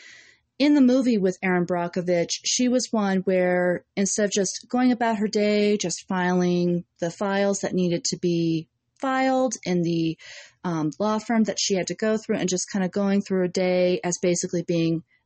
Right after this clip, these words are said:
i-, a s-, you know, in secretarial or data entry work, she actually was looking at the documents. Well, I think she had to look at the documents in order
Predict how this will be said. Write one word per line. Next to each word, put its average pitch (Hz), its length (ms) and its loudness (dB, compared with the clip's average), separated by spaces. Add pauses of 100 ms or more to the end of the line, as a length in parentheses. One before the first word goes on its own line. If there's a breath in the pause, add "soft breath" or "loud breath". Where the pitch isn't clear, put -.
i-, 202 220 -4
a - 40 -2
s-, - 200 -6
you 190 100 0
know, 170 100 -2
in 170 140 -2
secretarial 180 1040 -2
or 165 180 -2
data 156 400 -4
entry 247 380 0
work, 156 460 -6 (920 loud breath)
she 302 440 0
actually 247 580 0
was 190 280 0
looking 220 420 0
at 185 220 -2
the 180 100 -2
documents. 190 880 0
Well, 175 320 -2
I 190 60 -4
think 190 200 0
she 196 140 -2
had 208 340 -4
to 202 100 -4
look 185 120 -2
at 190 80 -4
the 185 80 -4
documents 170 720 -2
in 180 80 0
order 165 180 -2